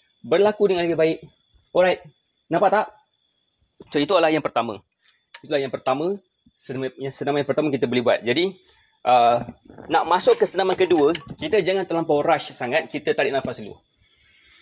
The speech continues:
<sighs> Tarik nafas dulu dalam-dalam supaya dengan tarik nafas dalam-dalam tu akan menyebabkan aliran darah kita berlaku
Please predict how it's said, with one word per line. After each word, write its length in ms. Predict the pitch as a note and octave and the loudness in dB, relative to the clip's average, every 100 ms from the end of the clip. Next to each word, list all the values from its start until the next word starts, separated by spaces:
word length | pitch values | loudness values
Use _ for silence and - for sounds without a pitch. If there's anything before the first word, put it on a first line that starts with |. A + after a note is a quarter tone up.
| _ _ _ _ _ | _ _ _ _ _
<sighs> 540 | - - - - - - | -4 0 0 0 -2 -2
Tarik 160 | D3 | 0
nafas 240 | D3 D3+ C#3 | 0 0 -2
dulu 400 | C#3+ D#3 D3+ C#3+ | 0 0 0 0
dalam-dalam 580 | C3 C3 D3+ D3 D3+ D3 _ _ _ | 0 2 2 2 -2 -10 _ _ _
supaya 500 | - C#3 C3+ C3+ D#3 | -10 -6 -2 -2 -2
dengan 300 | C3 B2 B2 | -6 -8 -10
tarik 320 | - C3 D3+ | -6 -6 -6
nafas 320 | C3 B2+ C3+ C3+ | -10 -8 -8 -6
dalam-dalam 560 | C3 B2+ B2 B2+ A#2+ | -6 -4 -4 -4 -6
tu 100 | E3+ | -4
akan 300 | D3 C3 B2 | -4 -4 -6
menyebabkan 460 | A#2+ A#2+ G#2+ C#3 C3+ - | -4 -2 -2 -2 -2 -2
aliran 300 | C3 C3 B2+ | 0 2 0
darah 240 | B2+ C3+ | 0 0
kita 260 | - C#3 C#3 | -4 -4 -2
berlaku 640 | B2 B2 C3+ - G3 A#2 | 0 0 -2 -2 -2 -2